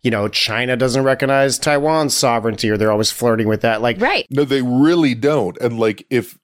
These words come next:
Speaker 3: America recognizes Taiwan,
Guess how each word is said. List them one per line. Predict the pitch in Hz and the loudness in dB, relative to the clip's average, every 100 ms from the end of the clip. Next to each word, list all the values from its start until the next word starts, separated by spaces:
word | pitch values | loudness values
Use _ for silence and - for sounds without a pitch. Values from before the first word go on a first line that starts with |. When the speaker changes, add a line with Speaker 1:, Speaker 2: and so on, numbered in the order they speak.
| _ | _
Speaker 3:
America | 127 113 120 160 170 - 123 | -4 -2 0 2 0 0 -2
recognizes | 104 110 - 110 104 92 92 92 | 0 -2 -2 -4 -4 -2 -2 -4
Taiwan, | - 120 104 92 92 87 82 85 | -4 -2 0 0 0 -2 -6 -10